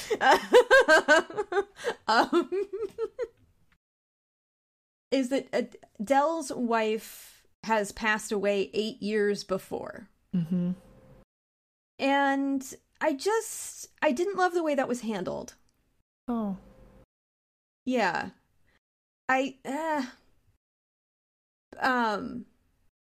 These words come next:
Speaker 1: I'm not entirely sure what bugged me about it. It just, it felt like an afterthought. Like, they kept showing us times when we should have seen it coming, and I'm like, "I knew there was something up."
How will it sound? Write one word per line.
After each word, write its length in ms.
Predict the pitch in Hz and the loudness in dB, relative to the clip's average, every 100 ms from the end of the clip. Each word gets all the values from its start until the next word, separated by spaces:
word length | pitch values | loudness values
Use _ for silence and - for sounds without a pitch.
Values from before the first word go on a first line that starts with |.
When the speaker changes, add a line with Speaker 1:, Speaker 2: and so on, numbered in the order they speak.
| _ _ _ | _ _ _
Speaker 1:
I'm 120 | - 269 | -2 -2
not 140 | 349 | -2
entirely 520 | 254 247 277 330 339 | -6 -2 0 0 -4
sure 240 | 302 359 339 | -4 -4 0
what 200 | 320 311 | -2 0
bugged 280 | 277 277 311 | -2 -2 -8
me 120 | 320 | -4
about 300 | 311 311 320 | -2 0 -2
it. 280 | 330 330 - - | -2 -4 -10 -6
It 140 | 262 | -2
just, 220 | 370 359 - - _ _ _ _ _ | -2 -4 -12 -20 _ _ _ _ _
it 140 | - 311 | -6 -2
felt 200 | - 381 | 0 0
like 120 | 381 | -2
an 80 | 302 | -2
afterthought. 720 | 208 214 - 202 143 131 - _ _ - | -2 -2 -4 -4 -4 -6 -8 _ _ -2
Like, 160 | 269 | 0
they 100 | 262 | 0
kept 220 | 277 339 - | -2 -2 -2
showing 420 | - 294 294 285 | 0 0 2 0
us 260 | 285 262 - - _ _ | 0 0 -8 -18 _ _
times 580 | - 240 240 240 254 247 | -4 0 2 2 0 -2
when 260 | 214 220 214 | -2 -2 -2
we 120 | 226 | -2
should 240 | - 226 | -2 -2
have 100 | 196 | -2
seen 300 | - 185 185 | -4 -6 -4
it 120 | 190 | -6
coming, 440 | - 180 190 233 262 | -6 -6 -4 -4 -2
and 120 | 233 | 0
I'm 60 | 240 | 0
like, 180 | 262 247 | 0 0
"I 80 | 262 | 0
knew 120 | 277 | 0
there 140 | 311 | 0
was 140 | 277 269 | -2 -4
something 400 | - 190 240 240 | -8 -4 -4 0
up." 320 | 269 330 | 0 -2